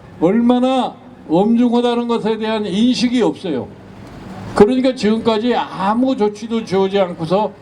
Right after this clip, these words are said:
가만히 있는 겁니다. 제가 여기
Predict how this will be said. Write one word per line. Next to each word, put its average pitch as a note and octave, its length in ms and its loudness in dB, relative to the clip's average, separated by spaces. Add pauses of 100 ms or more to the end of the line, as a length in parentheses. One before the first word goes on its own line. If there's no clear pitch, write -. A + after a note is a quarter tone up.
(140)
가만히 D#3 400 0
있는 C#3 160 -2
겁니다. A#2+ 420 -2 (880)
제가 G3 360 4
여기 F#3 500 2